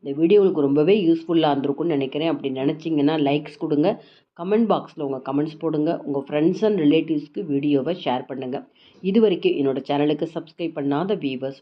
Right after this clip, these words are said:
உடனே சப்ஸ்கிரைப் பண்ணி பக்கத்துல இருக்க பெல் பட்டனும் பிரஸ் பண்ணி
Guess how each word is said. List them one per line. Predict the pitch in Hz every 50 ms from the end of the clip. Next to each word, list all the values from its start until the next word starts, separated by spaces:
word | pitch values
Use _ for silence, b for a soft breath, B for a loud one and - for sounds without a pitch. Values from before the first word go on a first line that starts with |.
| - 143
உடனே | 135 139 151 160 156 196 233 233
சப்ஸ்கிரைப் | - 170 143 - - - 170 156 151
பண்ணி | 147 135 131 139 139
பக்கத்துல | 135 - 151 - 208 190 202 185
இருக்க | - - 139
பெல் | 127 143 143 160 165
பட்டனும் | 170 175 170 185 202 220 208
பிரஸ் | 165 139 - -
பண்ணி | - 131 135 139